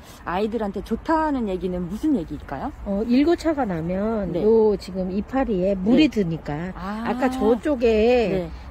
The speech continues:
Speaker 2: 지금 알록달록 물든 애 있죠?
Speaker 1: 네.
Speaker 2: 저기 미니 염자,
Speaker 1: 네.
Speaker 2: 작은 염자 저쪽에서 사진 찍으셨잖아요.
Speaker 1: 네.
Speaker 2: 걔처럼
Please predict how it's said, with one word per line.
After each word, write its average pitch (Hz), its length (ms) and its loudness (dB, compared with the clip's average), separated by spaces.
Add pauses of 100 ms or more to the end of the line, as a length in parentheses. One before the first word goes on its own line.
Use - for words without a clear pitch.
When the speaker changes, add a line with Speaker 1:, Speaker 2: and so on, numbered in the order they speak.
Speaker 2:
지금 220 240 2
알록달록 226 580 2
물든 226 400 2
애 269 120 6
있죠? 254 520 0
Speaker 1:
네. 170 240 -2 (120)
Speaker 2:
저기 175 600 -2
미니 247 280 6
염자, 175 680 -2
Speaker 1:
네. 160 160 -6 (360)
Speaker 2:
작은 214 380 0
염자 190 280 0
저쪽에서 190 500 -2
사진 294 320 -2
찍으셨잖아요. 254 720 -4
Speaker 1:
네. 180 240 -2 (120)
Speaker 2:
걔처럼 330 420 2